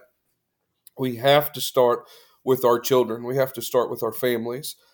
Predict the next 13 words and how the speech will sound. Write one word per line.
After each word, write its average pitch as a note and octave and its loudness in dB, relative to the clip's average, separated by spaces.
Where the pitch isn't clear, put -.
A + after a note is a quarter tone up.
Uh, C3 4
Brother E3+ 2
Zach, E3+ 2
would F#3+ -10
you, G3+ -8
uh, D3 6
mind C#3+ 2
introducing C#3 0
yourself C3+ -2
to D3 -4
us C#3+ -4
once C#3+ -6
again? D3 -4